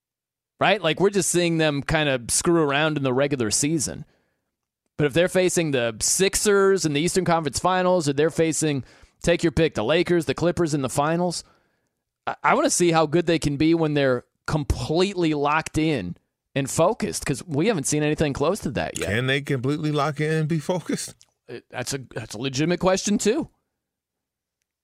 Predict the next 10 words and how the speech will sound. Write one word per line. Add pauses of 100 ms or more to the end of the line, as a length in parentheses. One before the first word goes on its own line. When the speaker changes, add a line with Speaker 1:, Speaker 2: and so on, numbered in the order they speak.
(400)
Speaker 1:
For
a
full
seven-game
series?
Speaker 2:
Yeah,
let's
Speaker 1:
I
Speaker 2:
see,
man.